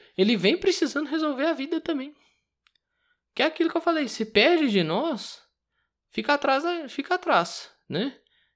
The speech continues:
E aí você vai pra sequência do campeonato tendo que correr atrás desse prejuízo aí. Então,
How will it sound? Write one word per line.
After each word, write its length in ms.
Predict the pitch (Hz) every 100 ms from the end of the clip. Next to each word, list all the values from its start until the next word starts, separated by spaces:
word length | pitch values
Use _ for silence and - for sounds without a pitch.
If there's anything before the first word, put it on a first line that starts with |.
| _
E 60 | 156
aí 100 | 170
você 160 | 196
vai 520 | 190 165 185 147 117 - _ - 135 127
pra 140 | 147 147
sequência 480 | 160 - 147 147
do 100 | 147
campeonato 540 | 151 180 226 196 185 -
tendo 180 | 226 247
que 240 | 320 302 - _ _ _ _
correr 300 | - 226 180
atrás 320 | 196 202 196 190
desse 180 | 196
prejuízo 640 | - 208 208 214 220 220 240
aí. 260 | 269 151 - _ _ _ _
Então, 540 | 202 220 311 339 196